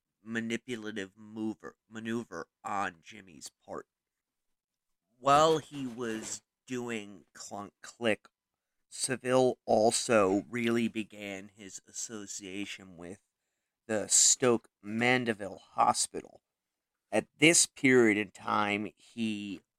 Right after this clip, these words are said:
launched an initiative to help build an eight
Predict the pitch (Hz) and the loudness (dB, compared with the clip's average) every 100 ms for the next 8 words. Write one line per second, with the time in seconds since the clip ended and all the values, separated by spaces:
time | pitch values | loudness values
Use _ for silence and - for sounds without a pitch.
0 | _ _ _ _ _ _ _ 95 120 123 | _ _ _ _ _ _ _ -2 0 0
1 | 120 - 113 107 104 151 151 120 117 101 | -2 -16 -14 -12 -2 2 2 2 0 0
2 | - - 117 104 - _ _ - 123 110 | -8 -6 2 2 2 _ _ -2 2 4
3 | 104 87 _ - 101 98 _ 110 123 | 2 0 _ -16 -14 -14 _ -4 -4